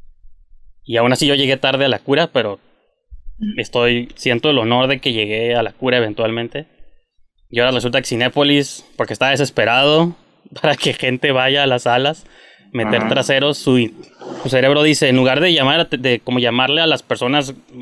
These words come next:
Speaker 1: grandes de edad que están acostumbradas a ir al cine, ¿por qué no mejor le llamamos a los a-, adolescentes que ven todo en sus teléfonos? Y que no les interesa para nada ir al cine, convoquemos ese crowd, creemos que ahí está el público meta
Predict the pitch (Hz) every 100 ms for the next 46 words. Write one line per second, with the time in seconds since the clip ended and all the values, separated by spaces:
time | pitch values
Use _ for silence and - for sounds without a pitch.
0 | - _ - - - 127 127 131 127 123
1 | 127 135 - _ _ - 123 131 135 110
2 | 113 123 127 123 120 143 147 - - -
3 | - _ 143 196 185 170 185 165 180 175
4 | 147 139 - 135 131 123 143 139 165 -
5 | 123 139 139 143 156 143 131 123 120 120
6 | 143 143 143 _ _ _ _ - 120 113
7 | 113 123 135 120 117 135 - 110 107 110
8 | 117 113 127 120 131 - - - - -
9 | _ - - - 120 113 139 147 160 147
10 | 139 131 131 135 131 127 127 143 - 123
11 | 117 131 123 131 131 123 110 110 - 151